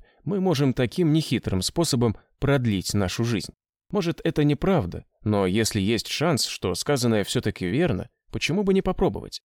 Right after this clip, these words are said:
Может быть, благодаря бегу, напомнив нашему организму об этих механизмах,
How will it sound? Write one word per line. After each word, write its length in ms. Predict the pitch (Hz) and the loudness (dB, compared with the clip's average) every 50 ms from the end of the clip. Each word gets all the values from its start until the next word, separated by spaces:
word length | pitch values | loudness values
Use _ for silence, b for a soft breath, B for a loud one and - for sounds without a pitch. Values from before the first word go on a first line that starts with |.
| _ _ _ _ _ _ - | _ _ _ _ _ _ -8
Может 240 | - 185 170 165 | -6 -4 -2 0
быть, 320 | 160 156 147 - - - - | 2 2 0 0 -2 -6 -4
благодаря 460 | 120 107 107 104 98 110 107 110 127 | -2 -2 0 0 2 2 2 2 2
бегу, 480 | 110 104 104 165 185 135 101 87 80 - _ _ _ - | 0 2 2 2 2 2 0 -4 -8 -10 _ _ _ -4
напомнив 580 | 107 107 101 - 196 196 143 110 104 95 - | -2 -2 0 2 2 4 4 4 2 0 0
нашему 380 | - 117 117 - 117 107 98 - | 0 0 0 2 2 2 2 0
организму 560 | - 101 104 107 107 143 151 117 113 110 - | -2 0 2 2 2 2 2 2 2 0 0
об 220 | - - 110 101 123 | 0 -2 0 2 0
этих 240 | 127 - - - - | 0 0 -4 -4 -2
механизмах, 680 | 110 101 - - - 127 170 165 123 120 117 - | -2 -2 0 0 0 2 2 2 2 2 0 0